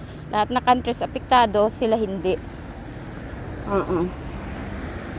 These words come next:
Yung mga lahat ba ng mga evil doings, ginagawa nila para lang maging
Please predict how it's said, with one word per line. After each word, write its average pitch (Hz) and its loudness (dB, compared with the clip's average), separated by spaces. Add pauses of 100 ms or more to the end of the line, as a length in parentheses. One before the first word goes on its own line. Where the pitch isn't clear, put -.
(1120)
Yung 233 4
mga 226 6
lahat 226 4
ba 226 2
ng 233 2
mga 226 0
evil 214 2
doings, 208 4
ginagawa 214 4
nila 190 0 (1200)
para 202 -4
lang 196 -2
maging 202 0